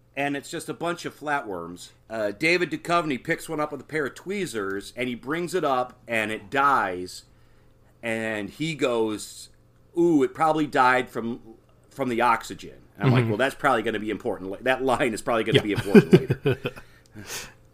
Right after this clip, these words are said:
Speaker 2: And then, so after, I guess they, they take a couple of life samples, and,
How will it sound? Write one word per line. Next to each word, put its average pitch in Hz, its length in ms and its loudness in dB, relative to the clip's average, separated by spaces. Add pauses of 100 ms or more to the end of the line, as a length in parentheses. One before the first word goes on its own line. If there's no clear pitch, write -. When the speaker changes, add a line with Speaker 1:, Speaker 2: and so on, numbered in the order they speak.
(1300)
Speaker 2:
And 151 140 12
then, 139 160 12
so 135 240 12
after, 156 480 10
I 135 60 10
guess 160 220 12
they, 135 600 12 (360)
they 139 100 12
take 170 200 12
a 165 60 10
couple 147 340 8
of 123 60 12
life 131 240 12
samples, 127 720 8 (100)
and, 113 460 4